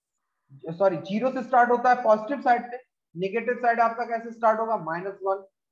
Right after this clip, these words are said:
माइनस टू, माइनस थ्री, माइनस फ़ोर, माइनस फ़ाइव, माइनस सिक्स,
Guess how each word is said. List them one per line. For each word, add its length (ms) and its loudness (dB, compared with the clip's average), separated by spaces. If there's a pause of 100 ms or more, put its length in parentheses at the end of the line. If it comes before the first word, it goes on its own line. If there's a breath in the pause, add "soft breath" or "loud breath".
माइनस 440 -2
टू, 280 -6 (260)
माइनस 300 -2
थ्री, 460 -10 (180)
माइनस 400 -4
फ़ोर, 360 -4 (140)
माइनस 360 -4
फ़ाइव, 340 0 (160)
माइनस 400 -6
सिक्स, 260 -12